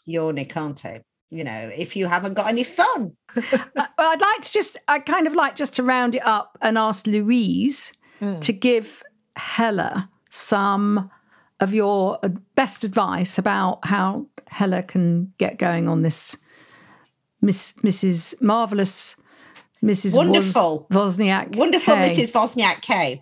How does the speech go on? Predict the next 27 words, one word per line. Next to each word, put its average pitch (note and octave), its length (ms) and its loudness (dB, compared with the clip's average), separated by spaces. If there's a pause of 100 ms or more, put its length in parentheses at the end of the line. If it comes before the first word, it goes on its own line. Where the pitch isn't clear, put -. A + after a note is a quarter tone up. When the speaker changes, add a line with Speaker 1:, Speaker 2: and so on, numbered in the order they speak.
Speaker 2:
Wonderful. G#3+ 320 4
Speaker 3:
Yeah. F#3 340 4
Speaker 2:
Wonderful. C4 840 2 (140)
Speaker 1:
A G#3 100 -4 (180)
wonderful F4+ 460 4
Speaker 2:
Wozniak, G3 240 4
Speaker 1:
Missus A#3 260 6
Speaker 2:
wonderful, B3 340 4
Speaker 1:
Wozniak A3 280 4
K, B3+ 120 6
Speaker 2:
yeah. F#3 160 2
Speaker 1:
yes. - 440 -6 (460)
Speaker 3:
My C#4 180 6
number E4 320 4
one, C#4+ 360 4 (240)
uh, G#3+ 320 4 (400)
my A3 140 0
number, A#3+ 200 0 (160)
I've A3+ 80 2
got A#3 160 0
two D#4+ 380 0
big A#3+ 240 2
pieces G#3+ 260 -6
of F3+ 60 -8
advice. D#3+ 360 -6
Number A3+ 220 0
one C4 400 2